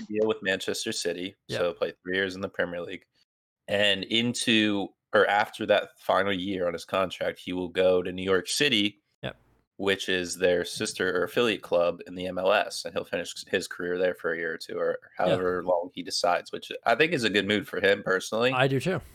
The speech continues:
Speaker 1: He gets a new challenge. He gets to make claim that he's the best of all time because he's played his whole career in Spain. Now, for the first time, he's playing in a different league, which is the most televised league,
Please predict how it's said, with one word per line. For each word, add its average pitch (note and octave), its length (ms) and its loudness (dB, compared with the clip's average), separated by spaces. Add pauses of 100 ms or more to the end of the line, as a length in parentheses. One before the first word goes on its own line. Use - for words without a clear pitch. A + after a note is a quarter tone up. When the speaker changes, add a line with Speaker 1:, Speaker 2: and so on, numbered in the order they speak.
(760)
Speaker 1:
He - 100 -16
gets G#2+ 180 0
a A#2+ 40 4
new B2 120 2
challenge. A#2+ 680 2 (720)
He - 180 -4
gets A2 280 -2 (140)
to G2 680 -2 (1000)
make A2 280 2
claim A2 460 2
that F#2+ 140 0
he's F#2 160 -6
the - 80 -16
best F#2+ 300 2
of F2+ 80 2
all G2 120 8
time G2+ 320 2
because F#2 340 0
he's F#2 100 -12
played F#2+ 220 -2
his F2+ 120 -4
whole F#2+ 180 0
career F#2 300 0
in G2+ 60 -2
Spain. F#2+ 460 -2 (160)
Now, F#2+ 420 2
for G2 140 -2
the G2 60 0
first G2 320 0
time, F#2+ 140 -4
he's F2+ 120 -10
playing F2+ 260 -4
in F2 80 -8
a F2+ 180 -10
different A#2 400 -4
league, G#2 340 -4 (540)
which F#2+ 360 -2 (140)
is G2 520 -4
the G2+ 160 -2
most G#2 340 2
televised A#2 580 4
league, G2 420 -6